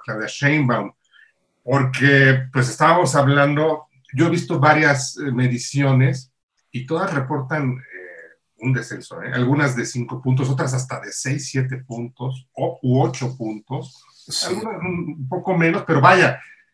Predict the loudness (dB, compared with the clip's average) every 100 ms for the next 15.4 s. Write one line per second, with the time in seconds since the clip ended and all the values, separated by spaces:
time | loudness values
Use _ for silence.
0 | _ _ _ _ _ _ -4 2 4 6
1 | 6 4 0 2 6 8 6 4 4 6
2 | 4 4 4 4 2 0 0 0 0 0
3 | -2 -4 -2 0 0 -2 -4 -6 -10 _
4 | _ -16 -2 0 2 2 0 0 2 2
5 | 2 0 2 4 4 2 0 -2 0 2
6 | 4 2 4 2 0 -6 -12 -10 -6 -6
7 | -2 0 0 -2 -4 -2 -2 -4 -4 -4
8 | -4 -4 -6 -8 -8 -6 -4 -6 -8 -4
9 | -4 0 0 -2 -4 -10 -8 -6 -4 -4
10 | -4 -4 0 2 0 -2 _ _ _ _
11 | _ _ 0 2 4 2 0 2 2 2
12 | 0 -6 -2 0 0 -2 -2 -4 0 0
13 | 0 -2 0 0 -2 -10 -10 -8 -6 -8
14 | -6 -6 -6 -8 -6 -2 0 0 -2 -2
15 | -2 -4 -6 -10